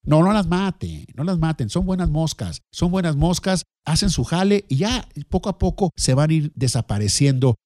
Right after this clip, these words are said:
estos insectos. Pero, ¿verdad que no sabían? ¿Verdad que es un tema que, aunque aquí me dice el equipo que es intrascendente, ¿verdad que no? Quiero que presuman la próxima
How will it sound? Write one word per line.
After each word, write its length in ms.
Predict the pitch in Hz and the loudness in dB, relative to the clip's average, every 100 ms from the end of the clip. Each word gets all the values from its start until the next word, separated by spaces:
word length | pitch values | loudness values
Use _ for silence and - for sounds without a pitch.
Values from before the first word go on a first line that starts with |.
| - | -2
estos 340 | 127 - 120 | -2 0 -2
insectos. 500 | 110 - 110 - 104 | -2 -4 -6 -6 -6
Pero, 260 | - 120 87 - | -2 -2 -4 -4
¿verdad 200 | 127 160 | -2 0
que 80 | 165 | 0
no 120 | 160 | 0
sabían? 420 | 185 127 123 160 _ | 2 2 2 -2 _
¿Verdad 260 | 110 117 135 | -6 -2 -2
que 80 | 180 | -2
es 80 | 202 | -4
un 120 | 220 | -2
tema 300 | 160 151 170 | 0 0 -2
que, 260 | 127 110 - | -2 -4 -6
aunque 300 | 120 110 117 | -8 -6 -6
aquí 180 | 107 151 | -4 -2
me 120 | 147 | 0
dice 180 | 139 143 | 0 0
el 80 | 131 | -2
equipo 300 | - - 143 | -2 -4 -2
que 80 | |
es 80 | 135 | -2
intrascendente, 680 | 156 123 110 101 110 131 123 | -2 -4 -4 -4 -4 -4 -4
¿verdad 200 | 98 113 | -6 -6
que 100 | 151 | -4
no? 220 | 110 110 - | -2 -4 -2
Quiero 260 | 156 202 | 2 2
que 100 | 220 | 2
presuman 640 | 160 139 - 190 160 120 131 | 0 2 4 2 2 0 -2
la 220 | 127 - | -4 -2
próxima 480 | - 208 - 247 | -2 -2 -2 -2